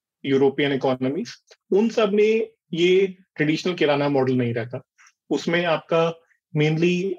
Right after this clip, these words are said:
मॉडर्न ट्रेड, मतलब, मॉडल रहेगा या फिर ई-कॉमर्स रहेगा। ये किराना मॉडल थोड़ा सा अभी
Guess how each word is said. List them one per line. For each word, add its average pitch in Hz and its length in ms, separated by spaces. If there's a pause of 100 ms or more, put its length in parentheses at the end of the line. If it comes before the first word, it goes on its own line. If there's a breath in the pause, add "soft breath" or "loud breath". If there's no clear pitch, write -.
मॉडर्न 135 380
ट्रेड, 160 320 (520)
मतलब, 139 420 (340)
मॉडल 139 280
रहेगा 151 360
या 196 140
फिर 160 320
ई-कॉमर्स 120 480
रहेगा। 120 260 (380)
ये 160 60
किराना 160 440
मॉडल 180 320
थोड़ा 175 260
सा 185 200
अभी 170 520